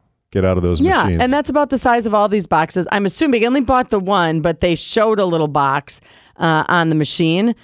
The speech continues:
Speaker 2: before you put your money in. And so as I was doing this, this machine is right outside the bathrooms at the Saint Kate, and,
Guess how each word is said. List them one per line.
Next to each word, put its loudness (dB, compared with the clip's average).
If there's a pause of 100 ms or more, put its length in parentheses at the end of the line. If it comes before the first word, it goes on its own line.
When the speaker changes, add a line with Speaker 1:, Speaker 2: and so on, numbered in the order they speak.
(180)
Speaker 2:
before -4
you -2
put -4
your 0
money 0
in. 0
And -2
so 0
as 0
I 2
was -2
doing 0
this, 0
this -4
machine 0
is -2
right 2
outside 0
the -2
bathrooms -2 (380)
at -2 (100)
the -6
Saint -2
Kate, -2 (300)
and, 0